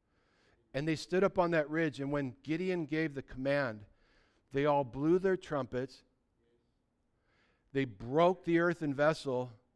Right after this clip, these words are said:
the torch shone bright, and they yelled, "The sword of the Lord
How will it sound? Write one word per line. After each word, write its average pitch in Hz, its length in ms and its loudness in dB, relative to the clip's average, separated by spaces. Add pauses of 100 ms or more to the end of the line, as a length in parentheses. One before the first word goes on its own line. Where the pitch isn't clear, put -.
(140)
the 127 100 -6
torch 185 480 0
shone 143 640 -4 (680)
bright, 127 580 -2 (920)
and 139 160 -2
they 147 100 2
yelled, 147 400 4
"The 131 100 -4
sword 165 320 0
of 170 80 0
the 165 80 0
Lord 143 460 2